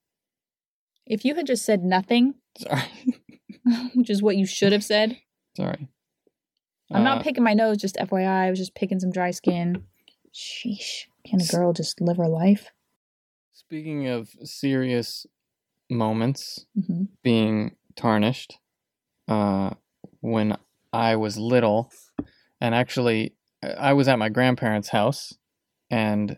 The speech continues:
Speaker 2: uh, my grandparents were very
Speaker 1: Oh, yeah.
Speaker 2: kind of military-like, 'cause my
Speaker 1: Mm-hmm.
Speaker 2: grandpa was in the military,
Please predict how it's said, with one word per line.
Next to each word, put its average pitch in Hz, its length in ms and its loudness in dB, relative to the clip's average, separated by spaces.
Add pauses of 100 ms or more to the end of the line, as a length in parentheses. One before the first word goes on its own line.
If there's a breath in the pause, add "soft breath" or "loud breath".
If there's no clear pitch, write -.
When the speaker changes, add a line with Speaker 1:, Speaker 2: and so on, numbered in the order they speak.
(100)
Speaker 2:
uh, 104 320 -2
my 98 180 -2
grandparents 101 640 0
were 98 140 -2
very 98 400 0
Speaker 1:
Oh, 202 120 4
yeah. 202 240 2 (560)
Speaker 2:
kind 107 220 -4
of 98 120 -6
military-like, 156 1000 0
'cause 220 120 2
my 196 120 2
Speaker 1:
Mm-hmm. 190 60 -2
Speaker 2:
grandpa 127 260 0
was 127 140 0
in 123 100 0
the 123 60 -2
military, 113 720 -2